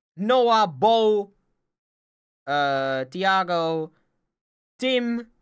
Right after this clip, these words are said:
Joel, Teun, Nout, Leandro, Benjamin, eh, Mattis, Ella, Linden, Rosie, Jim,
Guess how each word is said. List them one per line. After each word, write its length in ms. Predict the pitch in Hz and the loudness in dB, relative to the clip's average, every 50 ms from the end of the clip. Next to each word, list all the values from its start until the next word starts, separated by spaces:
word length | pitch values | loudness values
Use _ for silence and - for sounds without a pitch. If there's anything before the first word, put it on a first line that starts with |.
| _ _ _ | _ _ _
Joel, 760 | 143 123 196 214 220 220 214 208 202 202 196 190 185 - _ _ | -8 -4 -2 0 0 2 2 4 4 2 2 0 -4 -6 _ _
Teun, 500 | - 240 233 226 220 220 208 208 196 185 | 0 2 2 2 2 0 -2 -6 -8 -10
Nout, 640 | 143 147 170 190 196 190 185 185 190 180 - - - - | -10 -6 -2 0 2 2 2 2 0 -4 -6 -10 -16 -12
Leandro, 880 | 151 175 190 196 196 196 196 196 180 180 175 170 165 165 170 170 170 _ _ | -8 -4 0 0 0 0 0 -2 0 2 2 2 2 0 0 -4 -6 _ _
Benjamin, 840 | 147 135 202 233 254 262 247 233 233 233 226 220 220 214 208 - _ _ _ _ _ _ _ _ _ _ _ _ _ _ _ _ _ _ | -8 -4 -2 0 0 0 0 0 0 0 0 -2 -2 -4 -8 -12 _ _ _ _ _ _ _ _ _ _ _ _ _ _ _ _ _ _
eh, 440 | - 147 160 160 160 160 160 156 156 | -8 -6 -4 -2 -2 -2 -2 -2 -4
Mattis, 760 | 160 185 233 262 262 262 247 233 226 226 208 - - - - | -4 -4 -4 -4 -2 -2 -2 -2 -2 -2 -2 -4 -6 -6 -6
Ella, 580 | - 202 220 214 202 196 190 185 185 180 180 - _ _ _ _ _ _ _ | -4 -4 -2 0 2 4 4 4 4 2 0 -6 _ _ _ _ _ _ _
Linden, 640 | 151 165 202 208 202 196 190 180 175 170 170 160 156 - | -6 -4 -2 -2 -2 0 0 2 2 2 0 -4 -8 -8
Rosie, 840 | 165 170 190 220 240 233 226 - - 214 208 196 190 190 175 - | -6 -2 0 0 2 0 0 -2 -6 -8 -8 -8 -10 -10 -12 -14
Jim, 640 | 135 123 151 180 190 185 180 175 170 160 160 170 _ | -14 -8 -6 -4 -4 -4 -4 -6 -6 -8 -10 -14 _